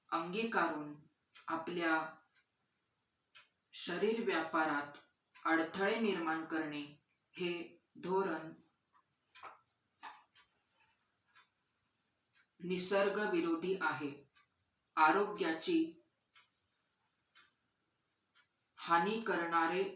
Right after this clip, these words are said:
आहे. वाढता वेग म्हणजे ताण. जीवनातले ताणतणाव वाढवून पोचणार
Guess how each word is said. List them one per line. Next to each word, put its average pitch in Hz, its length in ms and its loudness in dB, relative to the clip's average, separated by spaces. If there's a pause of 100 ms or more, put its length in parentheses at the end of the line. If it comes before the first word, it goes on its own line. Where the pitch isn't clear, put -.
आहे. 156 320 0 (1040)
वाढता 175 600 4
वेग 170 380 2 (340)
म्हणजे 170 640 -2 (120)
ताण. 143 260 2 (1900)
जीवनातले 208 800 2 (560)
ताणतणाव 180 840 2
वाढवून 160 480 0 (840)
पोचणार 196 540 2